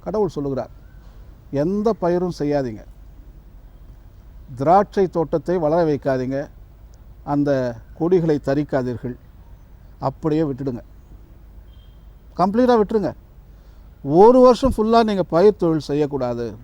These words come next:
அதே கடவுள் சொல்லுகிறார், "நான் ஆறாவது வருஷமே உங்களுக்கு விளைச்சலை கொடுத்துட்றேன், ஏழாவது வருஷத்துக்கு தேவையான விளைச்சல்,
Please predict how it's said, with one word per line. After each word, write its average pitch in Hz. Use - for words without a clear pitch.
அதே 247
கடவுள் 233
சொல்லுகிறார், 175
"நான் 175
ஆறாவது 254
வருஷமே 247
உங்களுக்கு 214
விளைச்சலை 190
கொடுத்துட்றேன், 151
ஏழாவது 170
வருஷத்துக்கு 143
தேவையான 139
விளைச்சல், 123